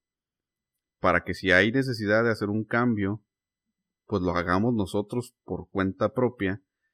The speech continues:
y adaptemos las cosas a lo que socialmente e históricamente ahorita tiene sentido. No porque siempre se ha hecho, que es un,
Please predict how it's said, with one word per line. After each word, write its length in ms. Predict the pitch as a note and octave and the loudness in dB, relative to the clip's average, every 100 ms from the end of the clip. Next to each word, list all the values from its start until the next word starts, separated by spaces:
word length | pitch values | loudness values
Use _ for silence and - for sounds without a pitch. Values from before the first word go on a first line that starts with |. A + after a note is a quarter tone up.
| _ _ _ _ _ _ _ _ _ _ - | _ _ _ _ _ _ _ _ _ _ -4
y 200 | G#2 F#2+ | 4 6
adaptemos 1160 | F2+ E2+ - _ F#2+ A2 A#2+ G2+ - - - _ | 6 2 0 _ 4 6 4 2 -2 -16 -20 _
las 280 | F#2+ F2 - | -6 -4 -4
cosas 580 | F#2+ F2+ F2+ E2+ - _ _ _ - | -6 -4 -4 -6 -12 _ _ _ -6
a 140 | F2 | -4
lo 220 | E2+ E2 - | -2 -4 -4
que 240 | E2+ E2 | -6 -4
socialmente 1000 | F2 E2 F2+ F2+ F2+ F2+ F2+ F2+ - F2 - | -6 -6 0 0 2 0 0 -2 -4 -6 -4
e 100 | F2+ | -8
históricamente 1000 | E2 _ F#2 F2+ F2 F2 E2 E2 E2+ - | -8 _ -4 -2 -4 -4 -6 -4 -6 -4
ahorita 600 | E2+ E2 E2 F#2+ G2+ G#2 | -6 -4 -4 -4 -2 -4
tiene 240 | - F2+ E2 | -2 -6 -6
sentido. 540 | - - C3 D3 G#2 _ _ _ _ - | -10 -6 -4 -4 -8 _ _ _ _ 2
No 380 | A#2+ B2+ B2 | 6 6 6
porque 300 | B2+ B2 A#2 | 2 0 2
siempre 480 | G#2 A2+ A2+ G#2 G2+ | 0 0 0 2 0
se 140 | G2 F2 | 2 2
ha 120 | F2 | 4
hecho, 440 | B2 C3+ G#2+ F2 | 4 2 -4 -2
que 160 | - F#2 | 2 2
es 140 | F#2 | 2
un, 220 | A2+ A2 | 0 0